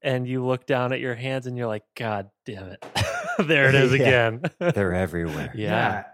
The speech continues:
Speaker 3: And, you know, and, I mean, like, there's no shortage of <laughs> discussions about keyboard shortcuts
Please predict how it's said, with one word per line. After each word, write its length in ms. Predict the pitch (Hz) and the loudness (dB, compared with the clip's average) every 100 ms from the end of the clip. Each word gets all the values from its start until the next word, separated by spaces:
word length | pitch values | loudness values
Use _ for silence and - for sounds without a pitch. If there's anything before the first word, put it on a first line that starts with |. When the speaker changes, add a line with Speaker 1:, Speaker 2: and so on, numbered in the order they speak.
| _ | _
Speaker 3:
And, 100 | 180 | 2
you 80 | 214 | 4
know, 280 | 254 254 190 | 6 4 4
and, 180 | 165 147 | -2 -2
I 120 | 170 | 2
mean, 180 | 190 180 | 4 4
like, 180 | 156 | 2
there's 180 | 170 170 | 0 0
no 220 | 185 185 | 2 2
shortage 480 | 180 - 170 175 151 | 2 2 4 4 2
of 220 | 151 - - - 190 | 0 -2 -10 -8 -2
<laughs> 540 | 233 - - - 165 127 | -2 -2 -12 -16 -12 -4
discussions 640 | 147 - 156 160 170 143 | -4 2 2 2 -2 -4
about 280 | 139 135 135 | -2 -2 -2
keyboard 300 | 160 143 147 | -6 -2 -2
shortcuts 420 | - 143 131 - | -2 -6 -8 -8